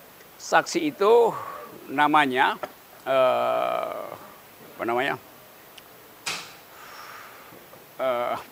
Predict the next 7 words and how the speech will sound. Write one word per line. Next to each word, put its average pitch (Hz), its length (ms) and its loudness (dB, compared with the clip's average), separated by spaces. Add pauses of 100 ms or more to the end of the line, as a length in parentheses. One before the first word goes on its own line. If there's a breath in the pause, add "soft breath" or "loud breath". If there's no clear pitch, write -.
(140)
kalau 147 240 4
orang 143 80 0
beri 135 400 -10
kesaksian, 180 560 0
dia 156 160 0
memberi 156 480 -2 (1400)
testimoni 139 560 -4